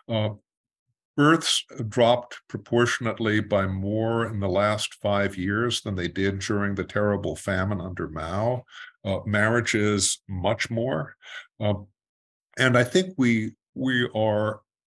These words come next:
uh, we are standing on a little hill where we can see some of the future that's coming in China. And we're going to, we're going to see the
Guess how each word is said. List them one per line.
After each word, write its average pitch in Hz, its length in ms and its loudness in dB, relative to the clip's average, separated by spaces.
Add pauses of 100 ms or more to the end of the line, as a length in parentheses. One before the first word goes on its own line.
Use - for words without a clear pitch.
(180)
uh, 104 400 -6 (640)
we 123 100 4
are 120 100 6
standing 165 800 2 (220)
on 113 460 0
a 107 260 0
little 131 540 2 (220)
hill 95 480 -2 (540)
where 113 200 6
we 113 180 6
can 110 240 0
see 165 760 4
some 135 320 0
of 117 160 0
the 113 80 -2
future 120 600 -2
that's 101 260 0
coming 101 440 -2
in 92 200 -6
China. - 560 -4 (840)
And 110 180 4
we're 117 100 8
going 127 340 6
to, 110 280 4 (380)
we're 120 80 4
going 120 220 4
to - 100 2
see 151 400 4
the 107 480 2